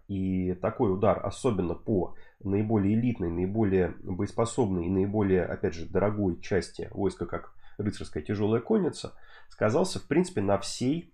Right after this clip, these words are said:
возможности Польши выставлять хоть какую-либо армию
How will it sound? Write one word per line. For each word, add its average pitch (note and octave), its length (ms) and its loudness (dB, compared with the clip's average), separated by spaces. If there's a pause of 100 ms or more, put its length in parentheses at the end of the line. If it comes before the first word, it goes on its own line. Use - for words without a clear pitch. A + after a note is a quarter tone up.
(160)
возможности G2 920 2 (120)
Польши D#3 460 -2
выставлять F#2 720 0
хоть - 120 -6
какую-либо G2 640 0
армию E2 300 0